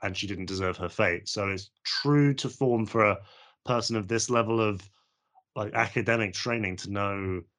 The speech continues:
how voice work can affect someone's mental health, to be able to put in that level of a sincere performance. So absolute masterwork. And once again, just an amazing testament to the kind of talent that they get for bit parts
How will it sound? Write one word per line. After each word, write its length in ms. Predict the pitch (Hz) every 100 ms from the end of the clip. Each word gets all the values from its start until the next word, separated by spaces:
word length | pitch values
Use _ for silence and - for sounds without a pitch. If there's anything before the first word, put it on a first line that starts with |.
| _ _
how 180 | - 104
voice 340 | 92 107 104 107
work 220 | 101 104
can 160 | 101
affect 340 | 95 - 107 98
someone's 240 | 101 92
mental 300 | 101 98 95
health, 260 | 95 98 98
to 60 | 92
be 120 | 101
able 140 | 92
to 100 | 92
put 300 | 101 110 117
in 180 | 101 98
that 260 | 104 104 107
level 340 | 107 104 104
of 120 | 95
a 120 | 95
sincere 520 | 92 104 98 - 101 98
performance. 560 | 92 - 98 120 135
So 380 | - 107 95 92 - -
absolute 360 | 107 - 101
masterwork. 580 | 87 98 95 87 85 - -
And 520 | 101 92 90 87 87 - _ _ _ - _ _ -
once 280 | 131 110 110
again, 240 | 110 104
just 320 | 104 95 - -
an 220 | 113 104
amazing 420 | 101 104 101 98
testament 420 | 98 101 - 98 90
to 80 |
the 100 | 87
kind 280 | 95 - 101
of 100 | 95
talent 400 | - 101 101 101
that 160 | 95 98
they 220 | 95 95
get 360 | - 101 90 - _
for 180 | - 87
bit 320 | 92 101 -
parts 540 | 92 82 - - -